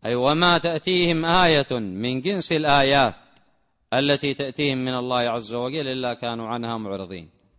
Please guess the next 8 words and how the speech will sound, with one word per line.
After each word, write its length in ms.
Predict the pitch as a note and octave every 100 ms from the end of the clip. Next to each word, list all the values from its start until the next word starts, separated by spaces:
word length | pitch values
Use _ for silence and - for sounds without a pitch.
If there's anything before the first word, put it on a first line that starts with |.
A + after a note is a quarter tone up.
| _ _ _ _ _ _ _ _ _ -
وآيات 580 | G#2 B2+ C#3 D#3+ D3
الله 340 | C#3+ C#3 C3 B2
تعالى 680 | B2+ A#2 C3+ C#3+ F3 E3 - _ _ _ _ _ _ _ -
نوعان، 680 | A#2+ B2+ B2 A#2+ F#2 D#2+ - _ _ _ _ _ _ _ _ _ _ -
آيات 680 | B2+ C3 C#3+ D3+ C#3 C3+ B2
شرعية 600 | - B2 A#2+ D3 F3 F3+
وآيات 720 | D3+ C3+ C3+ C3 C#3+ C#3 D3
كونية. 840 | C#3 B2+ C3 C3+ C#3+ C3+ G#2+ F2